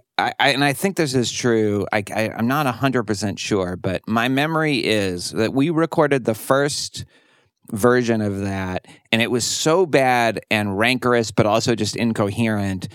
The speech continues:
that we then decided to record a, another version of it. And then when I was editing it, I kind of picked between the two versions. And I think you can hear that your voice sounds a little different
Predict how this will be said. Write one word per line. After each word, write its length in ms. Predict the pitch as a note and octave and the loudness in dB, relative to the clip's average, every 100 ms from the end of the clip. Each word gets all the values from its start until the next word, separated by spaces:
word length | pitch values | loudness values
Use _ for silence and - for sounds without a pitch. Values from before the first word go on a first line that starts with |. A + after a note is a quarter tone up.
| - - | -12 -2
that 160 | A#2 | 0
we 100 | A#2+ | 2
then 500 | A2 A#2 B2 B2 A2+ - | 0 0 0 -2 -4 -4
decided 760 | A2+ A2 A2 G#2+ G#2 G2+ G2 - | -4 -2 0 0 0 -2 -4 -4
to 520 | A2+ G2 G2 F#2+ F#2+ | -2 0 0 0 -2
record 600 | G2 G2+ A2 G#2+ G2+ F#2 - | -2 -2 0 0 0 -4 -6
a, 220 | F2+ G2 - | -4 -4 -4
another 580 | F#2+ F#2 F#2+ A2+ A#2 G2+ | -6 -6 -2 0 0 0
version 500 | F2+ C#3 C#3+ G2+ F#2 | 0 0 0 -2 -4
of 200 | F2 E2+ | -6 -6
it. 240 | E2+ - _ _ - _ - | -8 -8 _ _ -20 _ -2
And 200 | A#2 A#2+ | 0 2
then 600 | C3+ E3 D#3 C3+ B2 A2 | 2 4 4 2 0 -2
when 200 | A#2 B2 | 0 0
I 120 | A2+ | 0
was 160 | A2 G#2 | 0 0
editing 400 | F3 E3+ B2+ A#2+ | 0 0 -2 0
it, 240 | A2+ G#2+ - | 0 -2 -2
I 160 | G#2+ G#2+ | -2 -2
kind 240 | - E3+ | -2 -4
of 180 | D3 - | -4 -2
picked 440 | - C#3+ - - | 0 0 -2 -6
between 720 | - - A#2 A#2 A2 G#2+ G#2 F#2+ - _ | -6 -2 -2 0 0 -2 -4 -6 -14 _
the 100 | A2 | -2
two 280 | G#2 B2+ A2 | 2 0 2
versions. 540 | G2+ G#2+ G2 F2+ F2+ | 2 0 0 -4 -6
And 120 | G2 A#2 | -4 -2
I 40 | |
think 180 | G3+ A3+ | -2 -2
you 80 | A3+ | -2
can 160 | F3 | 0
hear 240 | C3+ D3+ C#3 | 0 2 2
that 80 | |
your 180 | G#2+ G#2 | 2 -2
voice 640 | F#2 A2+ D3+ F#2+ F#2 - - | -2 2 2 0 -4 -8 -8
sounds 400 | - C3 A2 G#2+ | -4 -2 0 0
a 80 | G#2 | -2
little 180 | G#2+ G2 | -2 -2
different 640 | F#2 A2 - G2 F#2 E2 | -2 -2 -2 -4 -4 -8